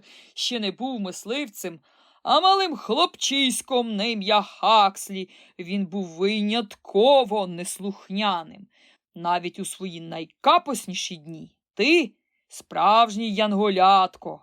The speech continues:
порівняно з Хакслі в його найчимніші дні. Він був настільки неслухняним, що у мене не було іншого вибору, як занести його в список нечимнюхів.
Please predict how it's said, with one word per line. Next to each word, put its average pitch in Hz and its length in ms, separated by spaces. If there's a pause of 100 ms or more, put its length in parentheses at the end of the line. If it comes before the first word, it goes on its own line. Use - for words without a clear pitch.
(260)
порівняно 190 580
з - 80
Хакслі - 760 (340)
в 269 40
його 214 340
найчимніші 202 760
дні. 156 280 (520)
Він 202 200
був 190 160
настільки 240 1000
неслухняним, 262 1120 (240)
що 277 280
у 262 120
мене 254 500
не 247 200
було 247 640 (260)
іншого 349 580
вибору, 262 680 (100)
як 208 240
занести 220 800
його 285 260
в 220 80
список 220 720
нечимнюхів. 185 1160